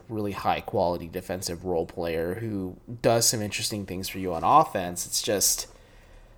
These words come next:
trying to fit the pieces still into this puzzle to make it all make sense.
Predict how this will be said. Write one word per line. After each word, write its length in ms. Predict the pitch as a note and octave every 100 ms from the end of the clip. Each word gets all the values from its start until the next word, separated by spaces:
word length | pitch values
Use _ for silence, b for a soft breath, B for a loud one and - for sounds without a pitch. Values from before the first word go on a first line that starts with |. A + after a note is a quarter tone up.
| b
trying 480 | - - C3 C3 C#3
to 160 | - A#2
fit 340 | - C3 B2
the 60 | -
pieces 420 | - A2 G#2 G2
still 320 | - G#2 F#2
into 220 | F2 G2
this 160 | F2 F2
puzzle 640 | - G2 G#2+ B2+ C3 - -
to 120 | A#2+
make 340 | G#2+ G#2 G2+
it 60 | G2+
all 160 | E2+ E2+
make 260 | D#2 -
sense. 680 | - B1+ - - - - -